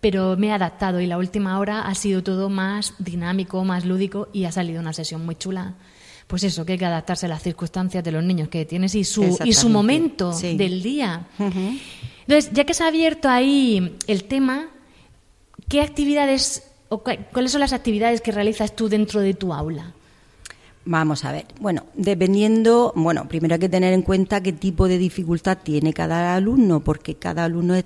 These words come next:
Speaker 2: diferente, totalmente. Eh, normalmente, no, bueno, no lo he dicho, pero, mm, pocas veces se coge un alumno en solitario.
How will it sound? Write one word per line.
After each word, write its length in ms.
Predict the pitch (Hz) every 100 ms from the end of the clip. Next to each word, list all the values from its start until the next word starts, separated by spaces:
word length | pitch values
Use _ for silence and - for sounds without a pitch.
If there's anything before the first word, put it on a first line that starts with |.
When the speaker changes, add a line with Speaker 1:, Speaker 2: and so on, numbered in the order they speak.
| -
Speaker 2:
diferente, 800 | 196 - 156 160 165 147 - - -
totalmente. 840 | 156 175 156 147 147 139 151 151 - - - - -
Eh, 400 | 185 175 165 160 -
normalmente, 760 | 175 190 202 214 214 - 220
no, 120 | 202 226
bueno, 340 | 175 160 - -
no 280 | 175 175 180
lo 80 | 190
he 80 |
dicho, 340 | 190 196 - 202
pero, 720 | 175 170 170 165 160 156 160
mm, 420 | 175 170 165 - - - - _ - -
pocas 280 | - 185 175
veces 360 | 170 202 196 185
se 100 | 175
coge 240 | 160 -
un 100 | 180
alumno 320 | 165 165 175 175
en 60 |
solitario. 760 | - 175 160 190 208 196 190